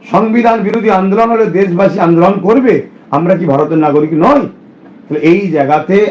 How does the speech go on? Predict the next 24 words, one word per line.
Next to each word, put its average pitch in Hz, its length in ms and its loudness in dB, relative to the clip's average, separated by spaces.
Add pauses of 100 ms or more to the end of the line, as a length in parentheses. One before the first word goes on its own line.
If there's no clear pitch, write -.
আমার 143 340 0
কোনো 202 240 -2
এক 202 180 0
জায়গায় 170 240 2
ডাউট 170 280 0
হচ্ছে, 220 500 0 (340)
এই 175 220 2
আন্দোলন 170 600 2
বাংলায় 175 420 2
যখনই 180 380 -4
সংগঠিত 160 520 0
হচ্ছে, 214 680 0 (220)
ওপর 233 340 0 (100)
থেকে 196 240 -4
দাদা 156 260 -4
হয়তো 156 400 0
বলছে 151 640 0 (280)
যে, 156 300 2
"দেখ, 185 320 0 (500)
আমি 180 220 -2
সিবিআই 214 520 2
পার্টি 202 300 -2
অনেককে 196 380 -2
তুলিনি 196 560 0